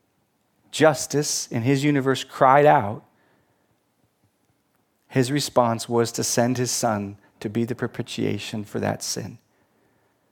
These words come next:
What more could be said of God than this,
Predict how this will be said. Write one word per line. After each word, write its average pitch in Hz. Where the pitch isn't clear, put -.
What 175
more 170
could 160
be 165
said 165
of 139
God 139
than 107
this, 98